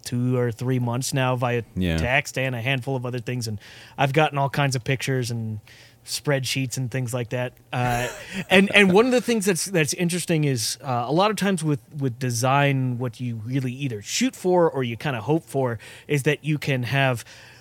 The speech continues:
Speaker 1: a handful of variables, but they're not necessarily interconnected, where
Speaker 2: Right.
Speaker 1: you can turn the knob on one variable and adjust one thing without affecting anything else.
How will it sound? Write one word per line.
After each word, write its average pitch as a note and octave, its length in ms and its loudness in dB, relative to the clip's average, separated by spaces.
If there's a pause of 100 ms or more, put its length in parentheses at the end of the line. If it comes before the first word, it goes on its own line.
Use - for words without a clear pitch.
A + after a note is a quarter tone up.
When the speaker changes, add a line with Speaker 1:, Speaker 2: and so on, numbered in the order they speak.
(180)
Speaker 1:
a D3 60 -2
handful F#3+ 480 4
of C#3 80 4
variables, B2+ 800 2
but C3 220 -2
they're B2+ 120 0
not C3 320 0
necessarily C3 880 0
interconnected, C3 960 -4 (260)
where D3 280 6
Speaker 2:
Right. - 320 -4
Speaker 1:
you E3+ 160 4
can D3+ 160 2
turn E3+ 240 4
the D3 80 4
knob D3 340 6
on C3+ 140 2
one D3+ 200 4
variable C3 640 2 (160)
and C#3 140 2
adjust D3+ 400 4
one D3 300 2
thing C3+ 460 2
without D3 280 2
affecting D3 420 0
anything C3+ 320 -2
else. E3 300 -2